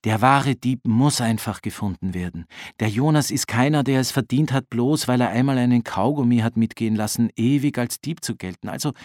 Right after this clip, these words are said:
streng dich gefälligst an.“ Der Pauli seufzte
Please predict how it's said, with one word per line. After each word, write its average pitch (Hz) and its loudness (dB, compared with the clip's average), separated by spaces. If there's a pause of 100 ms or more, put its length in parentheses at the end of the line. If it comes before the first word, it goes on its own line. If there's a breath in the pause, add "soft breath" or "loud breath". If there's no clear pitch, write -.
(140 loud breath)
streng - 0
dich 175 0
gefälligst 156 -2
an.“ 156 2 (1080)
Der 107 0
Pauli 147 4
seufzte 104 -2